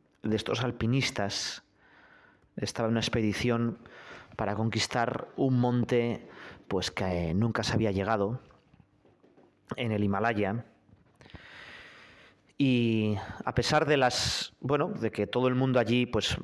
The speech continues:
hace un equipo, hace una cordada, eh, lleva a unos expertos que son los sherpas, este quería conquistar el pico él solo, así que salió antes de que amaneciera, él solo, y empezó a,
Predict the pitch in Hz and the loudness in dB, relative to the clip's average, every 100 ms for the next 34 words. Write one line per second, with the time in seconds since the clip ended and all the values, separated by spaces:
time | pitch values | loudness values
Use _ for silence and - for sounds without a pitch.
0 | - 101 - 98 90 147 139 120 110 98 | -4 -4 0 0 0 -2 2 0 0 -2
1 | - 95 117 120 107 110 - - - - | -2 -2 0 0 0 -2 -8 -18 -20 -8
2 | - 95 110 110 107 110 104 - - - | -4 0 2 2 2 2 0 0 -2 -2
3 | - 107 104 - 104 101 90 139 131 - | -2 -2 -2 -2 0 0 0 0 0 0
4 | 113 - - - _ _ - - - - | -2 -2 -6 -10 _ _ -18 -18 -20 -20
5 | - - - 131 - 147 131 123 123 117 | -20 -20 -4 -4 0 0 4 4 4 4
6 | 123 107 - 120 110 - 131 127 - 120 | 0 0 0 0 0 -4 -2 -2 2 2
7 | 113 - 117 101 - 131 117 143 - - | 2 -2 -2 0 2 2 2 -2 -6 -16
8 | _ - - - 113 120 101 110 117 113 | _ -6 -4 -2 -2 -2 0 2 2 2
9 | - - - _ _ - _ _ _ _ | -4 -12 -20 _ _ -20 _ _ _ _
10 | - 117 113 104 107 101 92 90 131 135 | -6 -2 0 0 -2 -2 -2 0 0 0
11 | 151 - - 110 95 - 143 139 165 - | -2 -8 -6 -2 0 0 0 2 0 -4
12 | - _ _ _ - - - 110 95 95 | -14 _ _ _ -20 -20 -4 0 0 0
13 | 92 117 117 - - - - - 104 87 | 0 0 0 -6 -16 -20 -20 -8 -4 -4
14 | 85 85 80 | -4 -6 -10